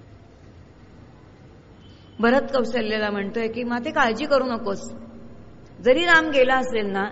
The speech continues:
तरी मी पुणे जातो, मीही वनात जातो आणि त्याला पुन्हा परत घेऊन येतो." असं म्हटल्यानंतर जरा मातेच्या आशा पल्लवित झाल्या की खरंच कदाचित गेला तर माझा मुलगा परत येईल. हा सुमित्रेच्या महालामध्ये गेलाय. सुमित्रा मातेलाही समजावून सांगितलं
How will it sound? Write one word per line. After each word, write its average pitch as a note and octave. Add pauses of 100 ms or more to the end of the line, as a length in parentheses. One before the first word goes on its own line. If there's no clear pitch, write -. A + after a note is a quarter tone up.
(160)
तरी B3+
मी D4
पुणे C4+
जातो, B3+
मीही B3
वनात B3+
जातो A3+
आणि A#3
त्याला A3+
पुन्हा A3
परत A3+
घेऊन G3
येतो." F3 (880)
असं G#3
म्हटल्यानंतर G3+
जरा G3
मातेच्या G3
आशा F3
पल्लवित G3+
झाल्या F3+
की -
खरंच A3
कदाचित G#3+
गेला G#3 (280)
तर A#3+
माझा G#3+
मुलगा G3
परत G3
येईल. F3+ (340)
हा C#4+
सुमित्रेच्या C#4+
महालामध्ये A#3
गेलाय. G#3
सुमित्रा G3+
मातेलाही A3
समजावून G#3+
सांगितलं F#3+